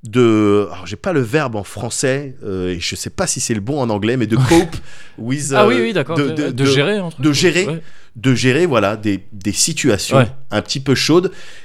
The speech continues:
Speaker 1: et parfois même tu peux avoir des pensées graves, gars.
Speaker 2: Ouais.
Speaker 1: Des pensées graves, euh,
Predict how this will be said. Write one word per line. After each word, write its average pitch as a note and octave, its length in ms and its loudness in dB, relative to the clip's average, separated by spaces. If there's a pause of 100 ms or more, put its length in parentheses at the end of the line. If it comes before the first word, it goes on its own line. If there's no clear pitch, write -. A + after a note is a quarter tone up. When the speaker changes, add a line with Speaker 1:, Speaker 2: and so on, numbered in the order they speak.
(140)
Speaker 1:
et G#3 100 4
parfois G#3+ 260 0
même B3+ 160 4
tu - 120 -6
peux D3+ 100 2
avoir D3+ 200 2
des C#3 80 0
pensées C3 420 -2
graves, B2 500 -4
gars. E2 180 -6 (180)
Speaker 2:
Ouais. E3 220 2 (500)
Speaker 1:
Des B2+ 180 0
pensées E3 400 0
graves, C3+ 560 -2 (540)
euh, G#2+ 1040 4